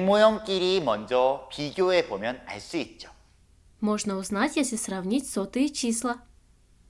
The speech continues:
Speaker 1: 이백육십팔은 백 모형이 두 개이고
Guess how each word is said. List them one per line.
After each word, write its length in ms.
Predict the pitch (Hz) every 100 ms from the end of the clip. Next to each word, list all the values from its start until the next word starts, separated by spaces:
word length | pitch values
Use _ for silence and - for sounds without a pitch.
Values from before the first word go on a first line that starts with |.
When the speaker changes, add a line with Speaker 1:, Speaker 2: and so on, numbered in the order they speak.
| _ _ _ _ _ _ _ _ _ - _ - -
Speaker 1:
이백육십팔은 1200 | 151 165 214 190 165 - 170 - 151 151 170 185 - - _ _ _ -
백 300 | 147 156 156
모형이 720 | 165 151 135 170 214 196 -
두 240 | - 120 117
개이고 520 | 160 113 95 78